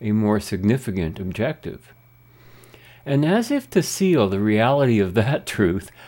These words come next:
I was most persuaded by this definition of truth in the Funk and Wagnalls dictionary,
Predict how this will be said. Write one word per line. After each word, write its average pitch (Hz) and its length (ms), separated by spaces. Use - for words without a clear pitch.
I 170 120
was 190 220
most 208 360
persuaded 175 720
by 113 180
this 170 220
definition 165 680
of 120 140
truth 143 340
in 113 120
the 110 80
Funk 123 300
and 110 120
Wagnalls 110 480
dictionary, 107 680